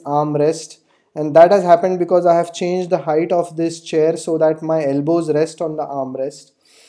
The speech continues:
And I have a, this small pillow for behind the small of my back.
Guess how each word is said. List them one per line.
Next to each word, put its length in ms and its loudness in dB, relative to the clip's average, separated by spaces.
And 220 -6
I 100 -6
have 220 -2
a, 60 -2
this 320 -6
small 340 2
pillow 460 0
for 340 -4
behind 400 -6
the 80 -4
small 340 0
of 160 2
my 200 -2
back. 440 -6